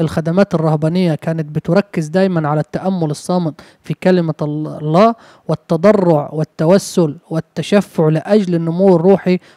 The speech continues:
والخلاص الشخصي. فكان الهدف النهائي لصلوات السواعي أو الخدمات الرهبانية هي التكوين والتشكيل الروحي، حيث يتأمل الراهب في المسيح من أجل أن ينمو ليصير على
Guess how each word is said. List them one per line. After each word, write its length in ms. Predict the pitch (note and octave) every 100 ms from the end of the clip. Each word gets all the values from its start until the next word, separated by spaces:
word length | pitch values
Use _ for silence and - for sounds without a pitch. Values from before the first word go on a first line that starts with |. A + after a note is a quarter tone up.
| _
والخلاص 680 | D#3 D3 D#3+ D#3 F#3 F3 - _ _ -
الشخصي. 560 | - G3 G#3 - G#3
فكان 360 | G3 E3 - G3+
الهدف 440 | F3+ E3+ A3 G#3+
النهائي 580 | F#3 F3+ E3+ F#3+ E3 D3+ - _
لصلوات 760 | D#3 D#3+ D#3 D#3 - D#3+ F3+ F#3
السواعي 520 | - D#3+ F3 F3 D#3
أو 140 | D3+
الخدمات 500 | D3 - D3+ E3 F#3
الرهبانية 640 | D#3+ D#3+ D3+ D#3 F#3+ A3 A3 - _
هي 140 | - G3+
التكوين 760 | F#3+ F3+ - F3+ A3 A3 G#3+ - _ -
والتشكيل 760 | E3 - D#3 - G3 G#3+ G3+
الروحي، 540 | - E3+ F#3 F#3 - C3 _ _
حيث 280 | - D#3+ D3+
يتأمل 420 | D#3+ E3+ G#3 F#3+
الراهب 400 | E3+ E3 G3+ E3
في 180 | D#3 -
المسيح 580 | G#3+ F#3 D#3 G#3 A3 - _ _ E3
من 160 | D3+
أجل 280 | G3 G#3 F3
أن 220 | E3 E3
ينمو 540 | E3+ G#3+ G3+ F#3 F3+ F3
ليصير 500 | D#3+ D#3+ D3 G3+ G3
على 280 | D3 E3